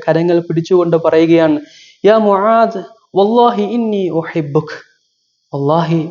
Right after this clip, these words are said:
വല്ലാഹുവാണേ, ഞാൻ നിന്നെ ഇഷ്ടപ്പെടുന്നു മുആദേ." ഒരു മനുഷ്യന് കിട്ടുന്ന ജീവിതത്തിലെ ഏറ്റവും വലിയ സൗഭാഗ്യമല്ലേ അത്?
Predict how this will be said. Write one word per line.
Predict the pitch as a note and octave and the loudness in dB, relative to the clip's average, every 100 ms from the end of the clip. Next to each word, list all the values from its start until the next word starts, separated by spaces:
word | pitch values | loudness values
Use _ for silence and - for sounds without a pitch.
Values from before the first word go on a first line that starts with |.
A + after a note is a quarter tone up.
| C3 | -10
വല്ലാഹുവാണേ, | C#3+ D3 E3+ E3 E3+ D#3+ D#3+ D#3 D3 D3 | -6 -2 -2 0 0 0 0 0 -4 -6
ഞാൻ | D3 D3 | -6 -4
നിന്നെ | C#3+ C#3 | -4 -6
ഇഷ്ടപ്പെടുന്നു | C#3 - E3 C#3+ C#3 C3+ | -6 -4 -2 -2 -2 -4
മുആദേ." | C3+ C#3 C#3 D3 C#3 C#3+ _ _ _ _ - | -2 -2 0 2 0 -4 _ _ _ _ -12
ഒരു | C3+ | -10
മനുഷ്യന് | C#3 C#3+ C#3+ - E3 D#3 | -8 -8 -6 -2 0 0
കിട്ടുന്ന | D#3 - D#3 | -2 -4 -4
ജീവിതത്തിലെ | C#3 D3+ D#3+ D#3+ E3 D3+ | 0 2 2 0 0 0
ഏറ്റവും | C#3+ D#3+ _ - G3 | 0 -4 _ -2 0
വലിയ | E3 E3 | 2 0
സൗഭാഗ്യമല്ലേ | D#3+ D3+ D3 E3 F3 G3 F#3+ F#3+ | -2 -2 -2 -2 0 0 0 0
അത്? | F#3 F#3 | 0 -2